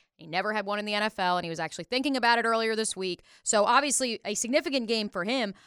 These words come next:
but the first time since nineteen ninety-one when tackles began being recorded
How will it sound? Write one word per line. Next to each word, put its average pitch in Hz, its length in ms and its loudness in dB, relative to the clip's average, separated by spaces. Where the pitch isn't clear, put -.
but - 100 -4
the 226 60 -6
first 285 220 2
time 254 160 2
since 208 180 -6
nineteen 247 380 -2
ninety-one 214 480 0
when 196 140 -4
tackles 208 420 0
began 190 400 -6
being 196 280 -6
recorded 180 680 -2